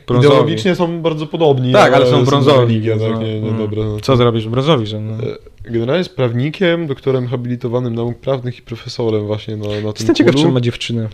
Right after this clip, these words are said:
Speaker 1: Z
Speaker 2: No
Speaker 1: takim
Speaker 2: czekaj, czekaj,
Speaker 1: postawieniem to
Speaker 2: czekaj,
Speaker 1: musi
Speaker 2: czekaj,
Speaker 1: mieć,
Speaker 2: czekaj,
Speaker 1: no.
Speaker 2: właśnie, bo tu jest napisane w nawiasie rodzina i dzieci, więc nie wiem. E, okej. Ma żonę Katarzynę i dwójkę dzieci. Ej, come on, czemu tylko dwójkę?
Speaker 1: No,
Speaker 2: Mamy
Speaker 1: czterdzieści trzy
Speaker 2: dzieci,
Speaker 1: lata,
Speaker 2: dzieci,
Speaker 1: tylko
Speaker 2: no.
Speaker 1: dwójkę dzieci.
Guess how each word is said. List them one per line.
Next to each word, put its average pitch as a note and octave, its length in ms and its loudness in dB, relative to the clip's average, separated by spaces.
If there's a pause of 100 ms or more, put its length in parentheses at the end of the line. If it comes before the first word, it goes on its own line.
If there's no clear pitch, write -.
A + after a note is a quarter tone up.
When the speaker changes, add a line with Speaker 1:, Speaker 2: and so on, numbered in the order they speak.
Speaker 1:
Z - 20 -8
Speaker 2:
No A2+ 80 -6
Speaker 1:
takim - 0 -
Speaker 2:
czekaj, C#3 160 4
czekaj, C3+ 80 4
Speaker 1:
postawieniem C3 320 4
to C#3+ 60 2
Speaker 2:
czekaj, B2 140 0
Speaker 1:
musi A2+ 120 -4
Speaker 2:
czekaj, A2+ 120 0
Speaker 1:
mieć, G#2 80 -2
Speaker 2:
czekaj, G#2 120 -2
Speaker 1:
no. G2+ 40 0
Speaker 2:
właśnie, G#2+ 220 -4
bo G#2+ 100 -6
tu A2 80 -2
jest G#2+ 240 -4 (420)
napisane A#2 480 -6
w A2 40 -6
nawiasie A#2+ 460 -2 (200)
rodzina A2+ 440 -2
i A2+ 100 -2
dzieci, A2 400 -2
więc G2+ 380 -10
nie G#2 100 -8
wiem. G2+ 260 -8 (720)
E, G#2 340 -6
okej. G#2 300 -2 (300)
Ma A2 60 -6
żonę B2 240 -2
Katarzynę A#2+ 600 -2
i - 20 -2
dwójkę A2+ 340 -2
dzieci. G#2 400 -4 (540)
Ej, A#2 80 -6
come B2+ 220 -4
on, A2 140 -2
czemu G#2+ 160 -10
tylko G2+ 160 -16
dwójkę? G#2+ 380 -10 (1200)
Speaker 1:
No, C#3+ 120 -2
Speaker 2:
Mamy D3+ 320 -4
Speaker 1:
czterdzieści D3+ 400 4
trzy B2 100 2
Speaker 2:
dzieci, C3+ 160 6
Speaker 1:
lata, C#3 240 6
Speaker 2:
dzieci, G3 100 6
Speaker 1:
tylko C#3+ 160 4
Speaker 2:
no. B2 80 2
Speaker 1:
dwójkę C3+ 260 2
dzieci. C3 220 -2